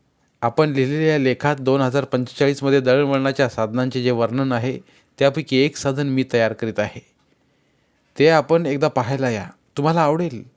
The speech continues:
त्यात जर काही बदल करावायचे असतील तर सांगा मला, यावर काम करायचं आहे अजून.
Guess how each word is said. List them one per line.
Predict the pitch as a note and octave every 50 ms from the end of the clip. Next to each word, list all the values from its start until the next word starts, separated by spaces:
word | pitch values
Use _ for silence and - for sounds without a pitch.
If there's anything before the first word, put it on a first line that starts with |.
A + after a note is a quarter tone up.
| _ _ _ _ _ _ _ _ _ _ _ _ _ _ _ _ _ _ _ -
त्यात | - C#3 A#2+
जर | G#2+ G2 B2+ D#3 D#3+ E3
काही | - D#3+ E3
बदल | D#3+ C3+ C3+ B2+ D3+ D#3
करावायचे | D#3 D#3 D3+ D#3 D#3 D#3 D#3 C#3+ - D#3
असतील | C#3+ - - D#3 D#3 -
तर | D3+ C3+
सांगा | - B2+ B2 C3 C3+ B2+
मला, | A#2+ G#2+ F#2+ - - - _ _ _ _ _ _ _ _ _ _ - -
यावर | C3 C3 C3+ C#3
काम | C3 - C#3 C#3 D3+ D3
करायचं | - D3 C#3+ D3+ C#3+ - C#3+
आहे | - - C3
अजून. | C3 A#2+ G#2 G2+ G#2 F#2+ F2